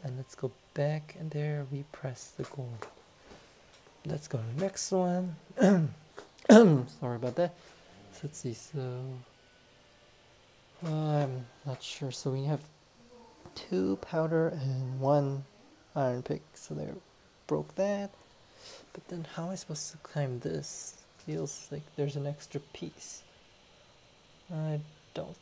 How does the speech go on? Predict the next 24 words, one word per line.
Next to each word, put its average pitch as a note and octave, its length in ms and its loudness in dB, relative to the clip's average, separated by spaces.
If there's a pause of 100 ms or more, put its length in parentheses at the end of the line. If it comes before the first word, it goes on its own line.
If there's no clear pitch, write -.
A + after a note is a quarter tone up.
think D#3 260 -12
I E3 40 -8
can C#3+ 200 -6
do - 160 -8
this - 260 -10
on D3+ 280 -12 (180)
this - 460 -8 (260)
powder. C#3+ 880 -8 (280)
Let E3 140 -8
me D3+ 80 -4
see. D#3 360 -12 (760)
No, C#3 520 -2
if - 120 -12
I C#3 80 -4 (180)
place D3+ 380 -6
it D3 80 -2
all C3+ 140 -2
myself, C#3 520 -8
I D3 100 -12 (200)
die. - 480 -12 (1400)
So E3+ 60 -10
let's - 420 -14
see, E3 380 -6
um, E3 840 -8